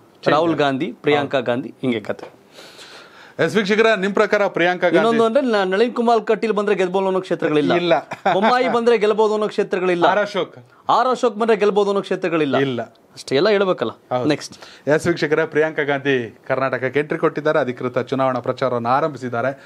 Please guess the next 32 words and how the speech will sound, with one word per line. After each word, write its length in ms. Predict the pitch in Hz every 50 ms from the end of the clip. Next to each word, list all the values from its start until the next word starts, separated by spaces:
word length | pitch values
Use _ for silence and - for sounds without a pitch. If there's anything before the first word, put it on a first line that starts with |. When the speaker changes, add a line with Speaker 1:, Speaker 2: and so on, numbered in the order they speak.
| - - - - -
Speaker 2:
ನಿಮ್ 140 | 139 185 220
ಪ್ರಕಾರ 320 | - 220 170 - 135 123 123 127 135 - - - -
ಇದು 140 | 139 143 139
ಕಾಂಗ್ರೆಸ್ಗೆ 500 | - 147 147 156 160 139 - - 165 151
ಪ್ಲಸ್ 260 | 160 170 165 165 -
ಆಗುತ್ತಾ 400 | 151 135 131 131 127 - 131 131
ಅಥವಾ 180 | 127 - 127
ಮೈನಸ್ 320 | 123 127 139 156 151 - -
ಆಗುತ್ತಾ? 320 | 127 113 123 120 - 123
ಕಾಂಗ್ರೆಸ್ 380 | 120 131 127 139 147 147 143 156
ಎಷ್ಟು 420 | 160 156 - - 165 139 117 - - - - - -
ಸ್ಥಾನಗಳನ್ನ 560 | - - 156 160 175 180 151 139 135 127 127
ಗೆಲ್ಲುತ್ತೆ 400 | 120 123 127 135 143 135 - 131
ಅಂತ 120 | 120 127
ಕಾಮೆಂಟ್ 360 | 123 - 131 131 139 143 131
ಮಾಡಿ. 180 | 143 143 143 165
ಹಾಗೆ 540 | 147 143 139 147 156 147 143 147 - - - -
ಈ 80 | 151 165
ಬಾರಿ 360 | 165 175 170 170 170 160 147
ಯಾವ 140 | 143 151 165
ಸರ್ಕಾರ 360 | 156 170 156 151 165 160 160
ಅಧಿಕಾರಕ್ಕೆ 400 | 156 156 147 165 156 156 151 160
ಬರುತ್ತೆ, 260 | 147 151 147 - 165
ಯಾರು 220 | 143 127 123 123
ಸಿ 140 | 120 - 135
ಎಂ 140 | 143 156 147
ಆಗ್ತಾರೆ 280 | 123 - - 117 113 113
ಅಂತ 140 | 110 -
ತಿಳಿಸಿ. 300 | 117 - 123 117 - 127
ಪ್ರತಿ 300 | 120 123 127 123 151 151
ವಿಡಿಯೋ 220 | 143 139 139 139 135
ಕೊನೆಯಲ್ಲಿ 500 | - 139 135 135 131 131 135 135 127